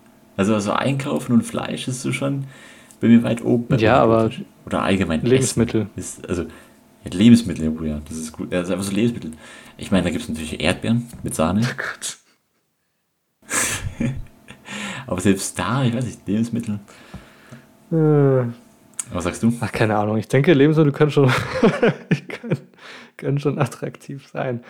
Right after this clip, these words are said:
Speaker 2: <laughs> Vielleicht. Aber ich, keine Ahnung, irgendwo verstehe ich ihn.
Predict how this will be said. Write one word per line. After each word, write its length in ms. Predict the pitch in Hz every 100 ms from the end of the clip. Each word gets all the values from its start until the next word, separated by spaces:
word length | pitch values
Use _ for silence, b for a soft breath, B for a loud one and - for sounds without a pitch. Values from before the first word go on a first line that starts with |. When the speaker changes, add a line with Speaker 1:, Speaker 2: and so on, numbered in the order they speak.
| -
Speaker 2:
<laughs> 20 |
Vielleicht. 840 | - - 120 180 170 135 143 - - _ _ _ _ _ _ _ _ B B 269 -
Aber 120 | 147
ich, 140 | 170
keine 200 | 165 165
Ahnung, 100 | 147
irgendwo 240 | 165 180 170
verstehe 380 | 156 131 139
ich 120 | 123 120
ihn. 200 | 113